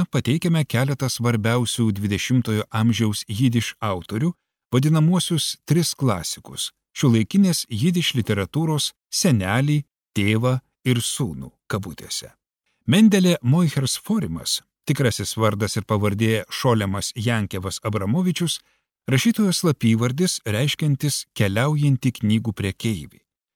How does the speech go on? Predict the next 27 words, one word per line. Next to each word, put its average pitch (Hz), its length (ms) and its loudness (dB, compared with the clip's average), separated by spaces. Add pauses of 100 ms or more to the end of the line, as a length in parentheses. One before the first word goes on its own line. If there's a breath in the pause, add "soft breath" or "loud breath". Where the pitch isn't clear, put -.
(160)
O 120 60 2
viename 117 420 4
iš 107 160 -2
šios - 460 -2
antologijos 98 720 -2
tekstų - 480 -2 (320)
netgi 175 340 0
išverstas 147 680 -2
į 123 100 2
lietuvių 113 380 0
kalbą 117 440 -2
kaip 127 360 -2
knygnešys. 110 840 0 (540)
Dabartinėje 131 680 4
Baltarusijoje 107 880 0
gimęs 95 460 -2
Mendelė, 127 520 2 (380 soft breath)
kaip 107 140 0
jis - 160 -4
meiliai 95 360 2
vadintas, 147 560 0 (380)
buvo 190 260 2
pasaulietinės 147 1040 2
satyrinės 139 880 0
jidiš 139 520 -2
literatūros 113 760 -2
pradininkas. 101 800 -2